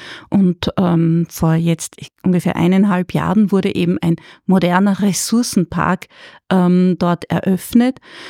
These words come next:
wo man immer noch im Prinzip auch so den Sperrmüll hinbringen kann, ähm, gegen ein, äh, Entgelt. Fünfmal im Jahr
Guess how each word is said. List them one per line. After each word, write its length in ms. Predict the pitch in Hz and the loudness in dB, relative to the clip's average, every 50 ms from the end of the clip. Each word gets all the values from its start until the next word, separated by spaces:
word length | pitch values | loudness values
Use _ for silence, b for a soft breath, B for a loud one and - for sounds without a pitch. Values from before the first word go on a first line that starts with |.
| B B B - | B B B 2
wo 120 | 202 208 | 4 4
man 240 | 208 202 202 196 185 - _ _ _ - | 6 4 2 2 -2 -4 _ _ _ 4
immer 380 | 254 240 247 262 269 262 220 | 6 6 6 6 4 4 2
noch 320 | 175 156 147 151 151 - - - | 2 2 2 0 -2 -6 -4 -2
im 160 | - 180 170 | 0 0 0
Prinzip 560 | - - - 202 185 - - 240 233 - - - - | 0 0 0 -2 -2 0 0 -2 -2 -2 -4 -4 0
auch 320 | 151 151 151 156 - B B B B B | 0 2 0 0 -2 B B B B B
so 220 | - - - 180 175 | -10 -8 -4 -2 0
den 160 | 170 165 165 | 0 0 0
Sperrmüll 640 | - - - - - - - 208 208 214 220 220 | -2 -4 -2 -2 -2 0 0 0 0 0 0 -2
hinbringen 600 | - - 226 233 233 - - 233 240 240 240 240 | 0 2 2 2 2 0 -2 -2 0 0 0 -2
kann, 340 | 233 - 226 220 247 277 339 - _ _ _ - 190 | -2 -2 -2 0 0 0 0 -2 _ _ _ -6 -4
ähm, 540 | 185 185 180 180 180 175 175 175 170 165 - | -2 0 0 0 0 2 2 0 0 -2 -2
gegen 340 | - 165 156 156 165 160 - | -2 -2 0 2 0 0 0
ein, 340 | - 156 156 156 156 - _ _ _ _ | 0 0 0 0 -2 -4 _ _ _ _
äh, 220 | - 185 175 170 - - | -6 -4 -4 -4 -4 -2
Entgelt. 680 | - 247 202 226 - - - 208 220 247 277 - - B B B B B B B B B B B B B | -2 0 0 -2 -4 -6 -4 -4 -4 -4 -6 -8 -10 B B B B B B B B B B B B B
Fünfmal 560 | - - - 202 214 202 - - 175 170 175 180 | -4 2 4 4 4 4 2 0 0 0 2 2
im 140 | 170 170 | 2 2
Jahr 480 | 165 165 165 - 175 185 190 196 196 | 2 2 2 2 2 2 0 0 -4